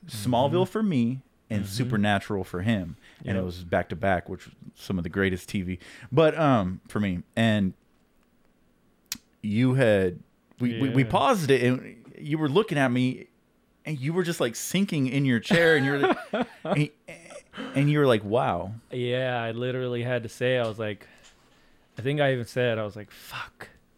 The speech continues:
Speaker 2: Yep.
Speaker 1: I was like, "Dude, now I'm gonna have to watch this show every week." Because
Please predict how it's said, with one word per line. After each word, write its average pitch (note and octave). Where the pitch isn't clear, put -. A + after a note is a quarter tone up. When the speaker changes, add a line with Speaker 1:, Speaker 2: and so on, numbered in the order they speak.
Speaker 2:
Yep. F#2
Speaker 1:
I G#2+
was B2+
like, A#2
"Dude, C3+
now A#2
I'm C3
gonna B2
have B2
to -
watch A#2+
this A#2
show A2+
every A2
week." C3
Because B2+